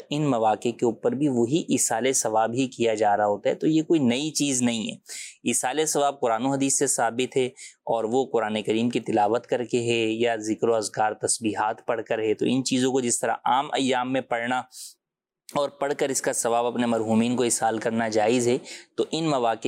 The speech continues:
کے اوپر بھی کرنا جائز ہے۔ دنوں کی عموماً جو تخصیص ہوتی ہے وہ لوگوں کی آسانی کے لیے ہوتی ہے کہ اس دن لوگ جمع ہو جاتے ہیں،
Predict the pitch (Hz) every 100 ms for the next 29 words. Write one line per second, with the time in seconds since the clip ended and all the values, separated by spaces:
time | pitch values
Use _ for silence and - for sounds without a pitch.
0 | 117 120 110 113 110 110 107 107 104 104
1 | 101 104 131 127 143 165 160 165 139 135
2 | 139 143 - - _ 117 117 120 - -
3 | 135 131 117 127 120 120 113 107 110 113
4 | 120 110 - 107 117 113 117 113 107 110
5 | 107 113 110 110 113 107 98 104 104 107
6 | 117 110 107 101 110 104 101